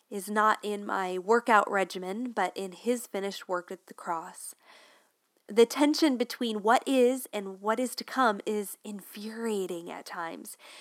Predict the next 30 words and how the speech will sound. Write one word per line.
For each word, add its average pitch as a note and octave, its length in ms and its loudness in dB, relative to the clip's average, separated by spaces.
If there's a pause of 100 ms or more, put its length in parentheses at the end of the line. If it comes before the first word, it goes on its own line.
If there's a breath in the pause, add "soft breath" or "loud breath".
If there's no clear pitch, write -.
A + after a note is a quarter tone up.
(140 loud breath)
but A3+ 140 6
it - 100 4
must A3 560 2
point - 300 -4
my A3 200 0
eyes F3+ 380 -4
to - 120 -12
the F#3 200 -8
eternal F3+ 640 -2
one F3 320 -10 (300 loud breath)
who A3+ 100 -2
holds G3 340 0 (180)
all C#4+ 360 12
things F#3+ 400 -2
together, E3 520 -8 (280 loud breath)
including A#3 600 -4
my F#3 340 -2 (100)
imperfect F#3+ 680 -10
body. E3 420 -10 (840 soft breath)
I G#3+ 140 -6
must G#3+ 480 0
cling F3+ 420 -2
to F#3 120 -14
the F3+ 100 -8
certain G#3+ 480 -2
hope G3 320 0 (320 loud breath)
that F#3+ 180 -2
this C#4 180 2
broken B3 600 4
tent - 420 -6